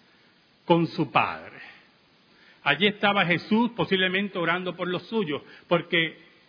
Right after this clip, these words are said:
los evangelios registran varias oraciones de Jesús. Oraciones por los suyos, oraciones por los enfermos, oraciones por la iglesia, oraciones por los elegidos.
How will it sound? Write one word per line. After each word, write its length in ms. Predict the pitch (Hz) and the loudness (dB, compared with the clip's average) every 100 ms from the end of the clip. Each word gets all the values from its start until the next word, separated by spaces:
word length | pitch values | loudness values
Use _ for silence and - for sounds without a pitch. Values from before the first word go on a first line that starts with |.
| _ - | _ -4
los 160 | 175 | 0
evangelios 480 | 180 175 160 202 202 | 2 2 2 0 0
registran 580 | 190 170 269 - 196 139 | 0 2 0 -2 -4 -2
varias 280 | 131 131 123 | -2 -2 -4
oraciones 440 | 127 117 127 110 | -8 -10 -14 -16
de 100 | 101 | -18
Jesús. 260 | 113 104 101 _ _ _ _ _ - - | -20 -20 -20 _ _ _ _ _ -20 -4
Oraciones 480 | 165 156 143 170 151 | 2 2 2 0 0
por 140 | - 143 | 0 0
los 160 | 143 - | 0 0
suyos, 500 | 214 214 147 101 95 - - _ _ _ _ _ _ _ _ _ _ | 2 2 2 -4 -14 -20 -20 _ _ _ _ _ _ _ _ _ _
oraciones 440 | 175 156 147 160 147 | 0 0 0 -4 -4
por 120 | 165 | -6
los 100 | 139 | -4
enfermos, 680 | 147 127 208 214 190 117 90 - _ _ _ _ _ - | -6 -2 2 2 2 -4 -14 -20 _ _ _ _ _ 2
oraciones 460 | 165 147 175 165 | 2 2 0 0
por 160 | - 156 | 0 -2
la 60 | 143 | 2
iglesia, 480 | 151 214 - - | 4 4 2 -2
oraciones 360 | 123 113 160 165 | -4 -2 -2 0
por 120 | 190 | 0
los 100 | 170 | 0
elegidos. 640 | 165 147 156 214 202 127 | 2 2 2 4 2 -2